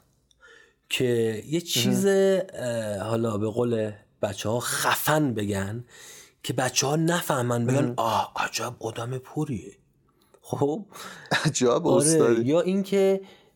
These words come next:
Speaker 1: اه، بسیاری از اساتید می‌رن سر کلاس که بچه‌ها ازشون تعریف کنن، بعد یه انرژی در واقع فیکی بگیره بره
Speaker 2: مهم.
Speaker 1: خونه‌اش.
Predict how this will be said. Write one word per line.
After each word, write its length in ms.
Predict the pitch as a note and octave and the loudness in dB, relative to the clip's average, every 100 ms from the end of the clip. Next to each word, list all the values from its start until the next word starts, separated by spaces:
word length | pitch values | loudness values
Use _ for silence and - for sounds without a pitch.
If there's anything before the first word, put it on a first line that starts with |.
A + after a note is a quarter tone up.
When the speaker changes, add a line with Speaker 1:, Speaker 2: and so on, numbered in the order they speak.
| - | -14
Speaker 1:
اه، 560 | A#2 A#2+ A2+ A2 G#2+ G#2 | -6 -2 0 0 0 -2
بسیاری 640 | A#2+ C3+ - - F3 F#3+ | -4 -4 -2 0 2 2
از 160 | F3 C#3 | 2 0
اساتید 880 | C3 A#2 A#2 G#2+ B2 A#2+ G2+ G2+ - _ - - | 0 0 0 -2 -2 0 -2 -4 -10 _ -20 -4
می‌رن 260 | C3 F3 F3+ | -2 0 0
سر 280 | - E3 E3 | 0 0 0
کلاس 520 | - A#2+ A#2 G2+ - | 0 0 2 0 -2
که 100 | A2+ | -4
بچه‌ها 480 | A#2+ A#2+ - C3 C#3+ | -4 -4 -6 -4 -2
ازشون 360 | C3+ C#3+ D#3+ | -2 -2 -4
تعریف 480 | D3+ B2+ A2 D3 - | -4 -6 -4 -6 -6
کنن، 420 | A2 G#2+ G#2+ A#2+ - - - - | -4 -2 -2 -4 -8 -20 -20 -8
بعد 280 | A#2+ C3+ - | -6 -6 -4
یه 80 | D3+ | -2
انرژی 680 | C#3 C3 B2 A#2+ D#3 D#3 D3+ | 0 0 0 -2 0 0 0
در 320 | B2 A#2+ A2 | -2 -6 -4
واقع 280 | A2 A2 B2 | -4 -4 -6
فیکی 440 | B2+ D3 C#3 - C#3+ | -4 -2 -2 -2 -2
بگیره 340 | C#3 C3+ C3+ | -2 0 2
بره 140 | C3 | 4
Speaker 2:
مهم. 100 | B2+ | 2
Speaker 1:
خونه‌اش. 460 | A#2+ A#2+ F#2 - | 0 0 -2 -6